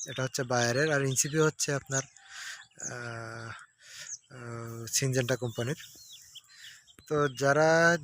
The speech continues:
ধানে এরকম একটু বিরূপ আবহাওয়া, আজকের আবহাওয়াটা অনেকটা মেঘাচ্ছন্ন, এরকম মেঘাচ্ছন্ন আবহাওয়ায় কিন্তু আপনার মাজরার আক্রমণটা অনেকটা বেশি হয়। যখন তাপমাত্রা অনেক আপ ডাউন হয়, আহ, সেক্ষেত্রে বৃষ্টি হলে মাজরার আক্রমণ বেশি হয়।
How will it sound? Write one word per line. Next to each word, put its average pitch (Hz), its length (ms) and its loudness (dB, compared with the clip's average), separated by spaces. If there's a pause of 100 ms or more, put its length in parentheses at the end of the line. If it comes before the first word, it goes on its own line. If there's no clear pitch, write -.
ধানে 139 360 2
এরকম 156 500 4
একটু 151 300 0
বিরূপ 143 280 2
আবহাওয়া, 143 340 6
আজকের 135 360 2
আবহাওয়াটা 139 420 4
অনেকটা 143 460 0
মেঘাচ্ছন্ন, 135 720 0 (500)
এরকম 139 240 2
মেঘাচ্ছন্ন 147 560 4
আবহাওয়ায় 151 400 6
কিন্তু 147 400 -4
আপনার 139 260 0
মাজরার 131 380 4
আক্রমণটা 131 560 0 (440)
অনেকটা 135 280 -4
বেশি 127 260 4
হয়। 147 200 4 (140)
যখন 139 220 -2
তাপমাত্রা 131 560 0
অনেক 127 320 2
আপ 127 120 6
ডাউন 131 260 4
হয়, 123 160 0
আহ, - 1300 -14
সেক্ষেত্রে 127 560 4
বৃষ্টি 131 380 4
হলে 135 260 4
মাজরার 123 340 4
আক্রমণ 120 460 0
বেশি 120 240 6
হয়। 135 120 0